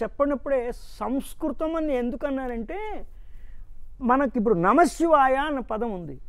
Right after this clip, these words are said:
నమశివాయ అంటే it is not the synonym of Lord Shiva. నా అంటే సంస్కృతంలో నభము, ఆకాశము.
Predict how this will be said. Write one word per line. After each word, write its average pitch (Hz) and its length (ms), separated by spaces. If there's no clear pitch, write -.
నమశివాయ 302 640
అంటే 285 280
it 320 300
is 185 100
not 254 360
the 269 140
synonym 320 560
of - 60
Lord 254 200
Shiva. 285 400
నా 160 300
అంటే 294 340
సంస్కృతంలో 254 680
నభము, 240 720
ఆకాశము. 208 800